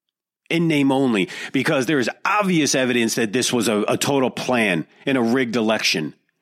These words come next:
And now you got communist, socialist, Marxists running this country, and they are taking it down. Wait until next week when I di-, do a deep dive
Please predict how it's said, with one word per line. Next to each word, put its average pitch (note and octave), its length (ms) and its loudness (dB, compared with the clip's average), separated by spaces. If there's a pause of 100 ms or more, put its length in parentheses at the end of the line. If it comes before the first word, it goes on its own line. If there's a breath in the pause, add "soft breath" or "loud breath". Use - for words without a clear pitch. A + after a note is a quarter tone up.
(340 loud breath)
And C3 100 2
now D3 140 0
you D#3+ 120 2
got D3 200 0
communist, E3+ 720 2
socialist, E3 520 2
Marxists C#3+ 540 0
running C3 440 2
this D3 180 0
country, B2+ 520 0 (300 loud breath)
and A#2+ 220 2
they C3+ 220 2
are B2 200 0
taking C#3+ 460 0
it C3+ 100 -2
down. B2 340 0 (240 loud breath)
Wait C3+ 380 0
until F#3 320 0
next D#3+ 340 0
week C#3+ 400 0 (380 loud breath)
when B2+ 180 2
I D3 140 2
di-, C#3 240 0
do B2+ 320 0
a C3 60 2
deep C#3+ 400 -2
dive C3 480 0